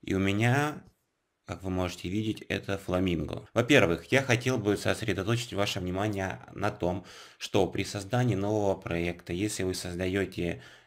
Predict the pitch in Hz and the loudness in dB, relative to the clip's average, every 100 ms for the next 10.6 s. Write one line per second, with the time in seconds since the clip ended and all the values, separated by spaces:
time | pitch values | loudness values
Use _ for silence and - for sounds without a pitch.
0 | _ _ _ _ - - - 113 - 95 | _ _ _ _ -20 -20 -18 -6 2 4
1 | 90 - 82 - 95 90 85 - 87 85 | 4 0 -10 -4 -2 0 0 -2 -2 -2
2 | 85 90 - 95 85 - 92 87 90 - | -2 -4 -2 -2 -2 -2 -2 0 -2 -4
3 | 85 90 123 107 98 110 110 110 101 95 | -2 0 0 2 6 8 8 4 2 0
4 | 92 98 95 95 98 104 - 147 165 98 | 2 4 4 4 2 2 4 2 4 0
5 | 80 - _ _ _ _ _ _ _ _ | -2 -10 _ _ _ _ _ _ _ _
6 | - 92 107 120 95 80 - - _ _ | -4 0 2 2 2 0 -6 -16 _ _
7 | _ _ _ _ - 92 92 110 107 92 | _ _ _ _ -10 -4 0 2 4 4
8 | 82 85 - - - 101 87 82 - 87 | 4 -4 -8 -10 4 4 6 2 -4 -10
9 | - - 87 - - 92 117 123 104 95 | -10 -10 -10 -8 -8 -6 4 6 6 4
10 | 95 95 147 135 127 | 0 4 4 6 0